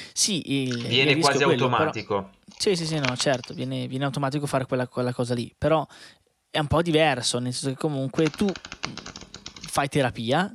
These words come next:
Speaker 1: nel senso che sicuramente, mm, pigliamoci anche l-, l'onere, diciamo,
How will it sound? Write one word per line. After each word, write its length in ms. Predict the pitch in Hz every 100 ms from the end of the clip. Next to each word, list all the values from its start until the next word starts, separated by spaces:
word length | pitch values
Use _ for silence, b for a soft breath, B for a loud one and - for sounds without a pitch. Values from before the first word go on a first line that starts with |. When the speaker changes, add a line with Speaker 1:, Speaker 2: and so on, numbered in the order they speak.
| 196
Speaker 1:
nel 120 | 135
senso 220 | 123 131
che 100 | 123
sicuramente, 800 | 135 143 143 143 170 156 151 131 B B B B B -
mm, 40 | - - - - -
pigliamoci 580 | - 165 180 220 214 170
anche 500 | 147 147 - 156 151 - 80 104
l-, 200 | - 160 151
l'onere, 680 | 160 151 170 175 175 175 175
diciamo, 680 | 147 143 - 131 143 143 143